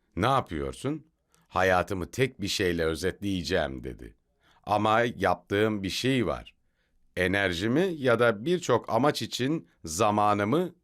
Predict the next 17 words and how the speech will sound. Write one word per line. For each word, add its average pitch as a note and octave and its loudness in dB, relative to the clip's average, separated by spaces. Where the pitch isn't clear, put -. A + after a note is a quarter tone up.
boşa F#2 2
harcamayacağım. D#2+ 0
Tüm C#3 2
enerjimi A#2+ 2
üç D#3+ -2
eylemden A#2 2
oluşan A2+ 0
tek D#3 0
bir B2 0
şeye G#2+ 4
yönlendireceğim. D#2 -2
Geçmişi A#2 0
unutacağım." F2 0
Paulus'un G#2 2
burada G2+ 2
geçmişten G2+ 0
kastettiği G#2+ -2